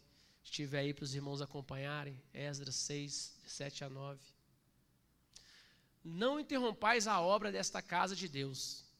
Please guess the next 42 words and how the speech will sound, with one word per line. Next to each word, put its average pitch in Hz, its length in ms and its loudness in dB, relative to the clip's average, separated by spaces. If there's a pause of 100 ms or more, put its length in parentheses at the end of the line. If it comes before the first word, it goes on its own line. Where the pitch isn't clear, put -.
(680)
para 175 260 6
que - 100 -2
o 180 60 0
governador 190 760 2
dos 196 140 -4
judeus 180 680 -4
e 185 60 -8
os 165 80 -4
seus 202 240 -2
anciãos 196 500 0
reedifiquem 254 1040 -2
a 233 80 -2
casa 208 340 2
de 196 140 -8
Deus 180 240 -4
no 196 80 -6
seu 202 140 -4
lugar. 165 440 0 (880)
Também 208 360 2
por 254 200 -2
mim 240 160 -2
se 277 160 -2
decreta 233 600 -2
o 196 40 -6
que 233 120 -2
haveis 220 340 2
de 226 80 -6
fazer 226 380 0
a 220 120 2
estes 240 320 0
anciãos 240 440 -2
dos 233 100 -6
judeus, 202 480 -2 (300)
para 208 180 0
que 220 140 -4
reedifiquem 262 840 2
esta 240 220 -2
casa 208 340 0
de 208 120 -8
Deus, 196 420 -2 (260)
a 202 120 2
saber, 202 480 2